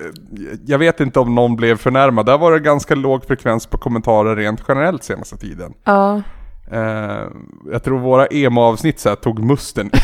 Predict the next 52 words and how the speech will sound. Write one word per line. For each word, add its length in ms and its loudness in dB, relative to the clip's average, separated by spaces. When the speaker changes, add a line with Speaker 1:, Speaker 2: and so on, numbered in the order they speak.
Speaker 1:
ur, 220 0
<laughs> 1300 0
ur 240 6
våra 160 6
mest 160 4
Speaker 2:
We 40 6
Speaker 1:
stadiga 300 6
Speaker 2:
kill 200 6
our 80 6
Speaker 1:
komment- 300 2
Speaker 2:
joy. 480 -2
Speaker 1:
Ja, 140 4
precis. 420 2
De 140 0
är, 80 2
de 200 0
är 60 0
bara 120 -6
trasiga 520 -2
personer, 420 -2
de 100 -2
här 100 0
Elin 240 -4
och 60 -2
Anders. 220 -6
Det 80 -6
här 100 0
går 140 2
inte 140 0
att 60 -4
lyssna 360 -2
på. 160 -4
Nu 100 -4
måste 280 -2
jag 100 -6
liksom 240 -12
bara 260 0
lyssna 260 -6
på 60 -16
Filip 260 -6
och 60 -18
Fredrik 420 -8
igen. 120 -6
Speaker 2:
Nej, 360 -2
vi 80 -4
är 40 0
inte 140 0
trasiga. 400 -4
Vi 100 -4
är 40 -8
lite 560 -6
böjda. 340 -8